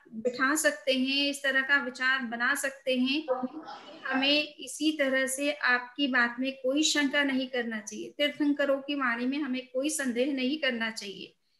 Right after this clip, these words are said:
क्या हम इसको अपने मन में गहराई से बिठा सकते हैं?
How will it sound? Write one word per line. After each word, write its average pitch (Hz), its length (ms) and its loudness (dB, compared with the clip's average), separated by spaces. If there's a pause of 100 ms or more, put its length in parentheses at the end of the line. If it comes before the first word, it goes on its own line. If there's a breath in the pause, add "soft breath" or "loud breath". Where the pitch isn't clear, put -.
(180)
क्या 294 120 6
हम 294 220 2
इसको 285 260 0
अपने 294 280 4
मन 269 200 6
में 269 220 4
गहराई 262 400 0
से 285 140 -2
बिठा 247 300 0
सकते 277 320 -4
हैं? 294 260 2